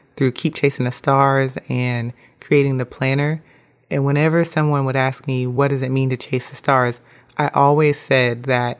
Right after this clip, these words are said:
it's to be in relentless pursuit of your passions. And so this chapter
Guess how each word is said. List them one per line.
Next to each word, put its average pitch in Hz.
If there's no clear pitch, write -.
it's 139
to 147
be 139
in 135
relentless 131
pursuit 127
of 127
your 135
passions. 190
And 131
so 135
this 151
chapter 131